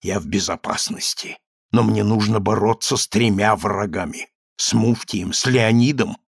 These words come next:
и с Даниилом Коккао.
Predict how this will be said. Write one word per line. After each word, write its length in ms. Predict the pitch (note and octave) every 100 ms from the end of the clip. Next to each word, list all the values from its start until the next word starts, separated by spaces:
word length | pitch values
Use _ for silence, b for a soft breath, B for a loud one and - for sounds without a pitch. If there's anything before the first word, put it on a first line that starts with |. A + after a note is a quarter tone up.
| _
и 80 | D3
с 120 | B2+
Даниилом 720 | G#2+ D3 C3+ C3 C#3 C#3+ C#3+
Коккао. 1120 | A2+ - - _ - A#2 F#2+ G2 E2+ E2 -